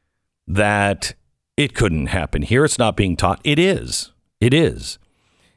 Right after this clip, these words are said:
And the people who you think are really good people, and they probably are,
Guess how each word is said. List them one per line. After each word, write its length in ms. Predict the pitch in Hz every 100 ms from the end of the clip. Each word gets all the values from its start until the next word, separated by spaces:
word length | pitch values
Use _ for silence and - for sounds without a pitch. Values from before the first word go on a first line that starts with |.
| _
And 200 | 120 123
the 60 | 117
people 300 | 160 160 165
who 100 | 127
you 220 | 117 139
think 320 | - 147 143
are 120 | 120
really 260 | 110 127 135
good 200 | 120 120
people, 440 | - 185 - 90 -
and 140 | 135
they 60 | 147
probably 580 | - 143 160 180 175 156
are, 400 | 170 92 64